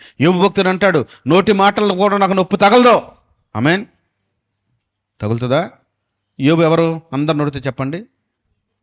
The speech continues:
నీతిమంతుడు, అబద్ధికుడు కానివాడు, దేవుని మీద తిరుగుబాటు చేయనివాడు. ఒక మాట అండి, ఎలాంటి వానికే గాయాలు తగిలితే మరి మన పరిస్థితి ఏంటి? ఎలాంటి వానికే గాయములు తగిలితే,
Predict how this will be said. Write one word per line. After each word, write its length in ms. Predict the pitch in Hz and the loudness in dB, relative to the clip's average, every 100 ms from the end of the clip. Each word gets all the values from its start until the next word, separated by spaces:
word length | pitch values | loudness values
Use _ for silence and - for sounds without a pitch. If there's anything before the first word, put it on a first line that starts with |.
| _ | _
నీతిమంతుడు, 840 | 110 104 113 123 117 117 127 160 180 _ _ - | -10 -6 -4 -2 -4 -2 -4 -4 -8 _ _ -10
అబద్ధికుడు 560 | 101 127 120 127 123 110 | -4 -4 -4 -6 -4 -6
కానివాడు, 720 | 101 104 117 117 123 147 190 _ _ - | -4 -4 -2 -2 -2 -2 -8 _ _ -20
దేవుని 420 | 101 151 175 190 | -2 2 4 4
మీద 200 | 175 170 170 247 - _ _ _ _ _ - | 2 2 0 -2 -4 _ _ _ _ _ -4
తిరుగుబాటు 600 | 151 147 147 131 131 131 117 | -2 0 0 0 -2 -4 -4
చేయనివాడు. 400 | 107 95 90 - - 185 | -4 -4 -6 -10 -8 -4
ఒక 140 | 220 | 0
మాట 280 | 165 185 208 | 2 2 0
అండి, 280 | 160 120 98 - | -2 -2 -4 -6
ఎలాంటి 400 | 131 175 233 247 | 0 2 2 2
వానికే 340 | 247 226 226 233 | 2 2 2 0
గాయాలు 360 | 185 196 208 | 2 2 2
తగిలితే 340 | 196 196 196 190 | 0 -2 -2 -2
మరి 160 | 160 | 0
మన 160 | 147 151 | 0 0
పరిస్థితి 380 | 170 180 - 180 | -2 -4 -4 -6
ఏంటి? 280 | 175 175 180 _ _ _ _ _ _ _ _ _ _ _ _ _ _ - | -4 -8 -12 _ _ _ _ _ _ _ _ _ _ _ _ _ _ -6
ఎలాంటి 460 | 120 170 233 240 233 | 0 2 2 2 2
వానికే 380 | 226 226 220 | 2 2 2
గాయములు 400 | 202 185 202 214 | 4 4 4 2
తగిలితే, 680 | 190 185 165 160 214 240 | 0 0 0 0 0 0